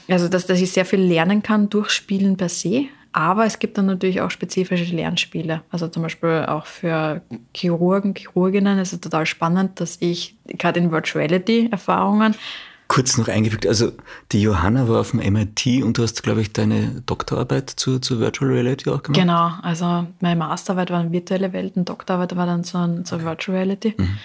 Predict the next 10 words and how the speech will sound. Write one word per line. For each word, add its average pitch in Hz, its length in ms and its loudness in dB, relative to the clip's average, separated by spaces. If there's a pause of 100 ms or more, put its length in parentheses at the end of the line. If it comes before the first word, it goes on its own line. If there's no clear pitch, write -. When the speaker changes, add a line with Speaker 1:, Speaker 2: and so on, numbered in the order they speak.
(680)
Speaker 1:
Und 175 400 2
da 170 140 2
war 180 80 4
einfach 180 320 0
die 175 160 -2
Idee, 170 340 -2
dass 180 260 -2
wir, 170 520 2
ähm, 170 380 -2
Erfahrungen, 185 800 0